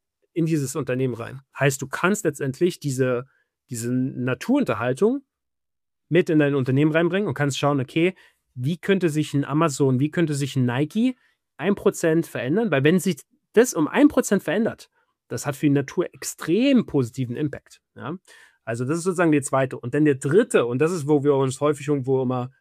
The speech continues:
aufhalten in den ges-, gesamten Unterhaltungen und letztendlich, warum die Leute dann me-, meistens nichts machen.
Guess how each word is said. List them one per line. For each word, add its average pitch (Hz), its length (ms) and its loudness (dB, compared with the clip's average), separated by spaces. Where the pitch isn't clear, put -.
aufhalten 190 540 2
in 151 100 0
den 143 140 -2
ges-, 143 280 -2
gesamten 147 380 0
Unterhaltungen 147 580 -2
und 131 100 -2
letztendlich, 135 380 -4
warum 143 220 -2
die 139 80 -2
Leute 131 240 -2
dann 123 120 -4
me-, 135 360 -4
meistens 131 400 -6
nichts - 300 -10
machen. 220 340 -4